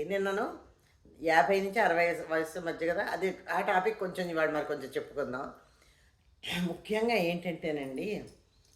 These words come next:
యాభై నుంచి అరవై వయసు మధ్యలోని అంత బాడీ దగ్గర నుంచి మానసికంగా అన్ని విధాలు చేంజ్ అయ్యే టైమ్ అనమాట మనకి.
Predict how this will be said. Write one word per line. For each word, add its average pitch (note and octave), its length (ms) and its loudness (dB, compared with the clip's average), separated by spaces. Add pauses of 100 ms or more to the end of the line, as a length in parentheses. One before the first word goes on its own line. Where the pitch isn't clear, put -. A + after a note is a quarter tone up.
యాభై D3+ 440 6
నుంచి F3+ 240 0
అరవై D#3 300 4
వయసు D3 380 -2
మధ్యలోని C#3+ 460 -2 (140)
అంత F3 320 -14 (200)
బాడీ D#3+ 360 4
దగ్గర E3 300 -4
నుంచి E3+ 220 -6 (140)
మానసికంగా F3 680 -2
అన్ని E3 260 -4
విధాలు G#3+ 320 2 (120)
చేంజ్ D#3+ 240 -2
అయ్యే D3+ 180 2 (140)
టైమ్ C3+ 220 -2
అనమాట B2+ 360 -6
మనకి. A#2+ 260 -10